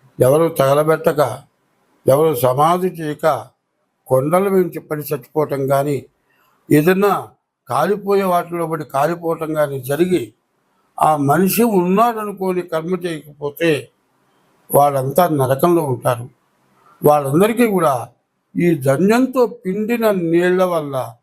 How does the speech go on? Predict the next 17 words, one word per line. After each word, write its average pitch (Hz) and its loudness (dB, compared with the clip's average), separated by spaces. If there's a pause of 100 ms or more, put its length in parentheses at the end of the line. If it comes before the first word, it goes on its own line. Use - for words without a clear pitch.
(500)
వాళ్ళకి 226 2
ఉత్తమ 247 0
గతులు 240 -2
కలుగుగాక. 160 -4 (1040)
ఏకేచ 135 0 (1400)
అస్మత్కులే 196 0
జాతాః, 151 0
నా 139 -6
కులంలో 160 -4
పుట్టిన 147 -16
వాళ్ళు, 135 -6 (500)
అపుత్రాః, 185 2 (400)
పిల్లలు 190 0
లేని 160 -4
వాళ్ళు, 147 -8 (520)
గోత్రిణో 226 2
మృతః, 196 -4